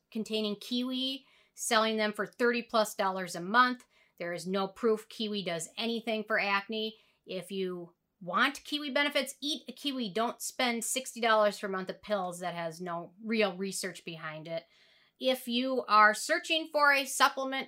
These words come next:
for acne, do some research on zinc. It actually has real research on it. Do some digging on it.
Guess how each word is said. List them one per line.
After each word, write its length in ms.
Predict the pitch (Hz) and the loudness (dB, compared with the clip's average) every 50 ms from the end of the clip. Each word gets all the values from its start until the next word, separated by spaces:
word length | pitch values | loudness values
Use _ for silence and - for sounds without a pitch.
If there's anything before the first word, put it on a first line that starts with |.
| - | -4
for 240 | - 240 247 240 240 | 0 4 4 4 6
acne, 560 | 233 233 226 226 226 - 220 214 214 214 208 - | 6 4 4 2 2 -2 -4 -4 -4 -6 -8 -4
do 200 | - 254 262 254 | -4 -2 -2 -2
some 260 | 247 - 262 240 220 | -2 -2 -2 0 0
research 360 | 214 208 196 - 208 196 - | 0 -2 -2 -4 -8 -6 -4
on 200 | 202 185 175 170 | -4 -4 -4 -6
zinc. 420 | 160 - 160 139 - - _ _ _ _ _ | -8 -10 -10 -12 -14 -14 _ _ _ _ _
It 80 | - 196 | -4 2
actually 320 | 202 208 226 220 - 247 | 4 4 4 2 0 -2
has 380 | 214 208 196 190 190 180 - - _ _ | 0 2 2 2 2 0 -4 -10 _ _
real 320 | - 208 240 240 233 208 180 | -6 -2 2 4 4 4 4
research 520 | 175 175 160 151 - - 170 151 - - | 0 -8 -10 -10 -10 -10 -10 -12 -10 -8
on 180 | 160 151 147 151 | -6 -4 -4 -4
it. 160 | 151 151 - _ _ _ _ _ _ _ _ _ _ _ _ _ _ - | -6 -8 -10 _ _ _ _ _ _ _ _ _ _ _ _ _ _ -10
Do 120 | - 285 | -8 -6
some 180 | 254 - 285 247 | -2 -2 0 0
digging 240 | 233 226 220 214 214 | 2 2 2 2 0
on 140 | 202 202 | 0 0
it. 180 | 202 196 190 - | -2 -2 -6 -10